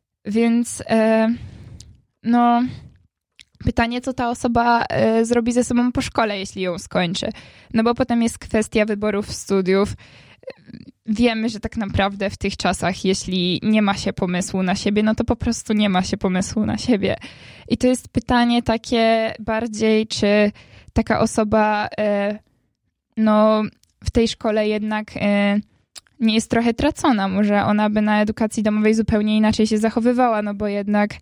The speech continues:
wtedy tą odpowiedzialność, żeby chociażby zdać z klasy do klasy, no trzeba to poczuć. Pytanie, czy by się zdecydowała na taką opcję, bo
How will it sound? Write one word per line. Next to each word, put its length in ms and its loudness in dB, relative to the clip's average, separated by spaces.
wtedy 320 2
tą 440 0
odpowiedzialność, 880 -4
żeby 160 -4
chociażby 500 0
zdać 240 -6
z 60 -16
klasy 320 0
do 100 2
klasy, 420 -2
no 140 4
trzeba 360 0
to 480 -2
poczuć. 380 -2
Pytanie, 380 0
czy 100 0
by 100 4
się 120 0
zdecydowała 720 0
na 120 -8
taką 360 -4
opcję, 460 0
bo 380 2